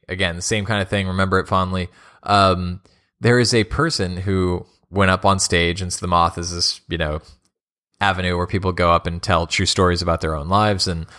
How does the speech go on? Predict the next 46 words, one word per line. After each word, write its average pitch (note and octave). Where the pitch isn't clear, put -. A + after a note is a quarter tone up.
on F#2+
a E2+
particular F2
topic. F#2+
And, E2
uh, E2
I F2
think -
this G#2
one F#2+
was, F2
like, E2
coincidence. G#2+
And F#2+
so G2+
this F#2+
guy F#2+
goes F2+
up F#2+
and F2+
tells F2
a E2+
story F#2
about F2
how, E2+
like, G2+
he -
used A#2
to A2+
have G#2
this F2
thing -
where G2+
he G2
would, E2+
he G#2+
would F#2
lie, F#2
or, F#2
like, F#2
his G#2+
kind G#2+
of, F#2
like, F2
secret -
escape -